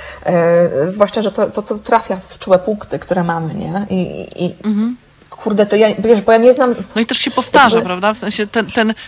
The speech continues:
Speaker 2: może być też tak, że ta piętnasta obrywa, osoba obrywa za te czternaście poprzednich, nie?
Speaker 1: Tak, absolutnie tak jest. I wiesz, po prostu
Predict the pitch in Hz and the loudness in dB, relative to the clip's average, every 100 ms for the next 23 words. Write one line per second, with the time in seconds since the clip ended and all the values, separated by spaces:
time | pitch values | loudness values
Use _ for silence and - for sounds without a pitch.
0 | - 220 247 196 - 254 233 240 247 254 | -2 -2 0 -2 0 -2 0 -2 0 0
1 | 240 240 220 240 226 190 208 240 233 220 | 2 0 0 0 0 0 0 0 0 0
2 | 226 226 226 226 - 226 220 - 220 208 | -2 -2 -4 -6 -6 -4 -4 -6 -8 -6
3 | 262 202 160 - 165 254 320 269 208 208 | -4 -4 -8 -10 2 4 6 4 2 0
4 | 247 277 339 320 220 214 202 190 185 - | 0 0 0 0 0 -2 0 0 0 -4
5 | 196 233 - 240 240 - 262 | -2 -2 -2 -6 -6 -6 -8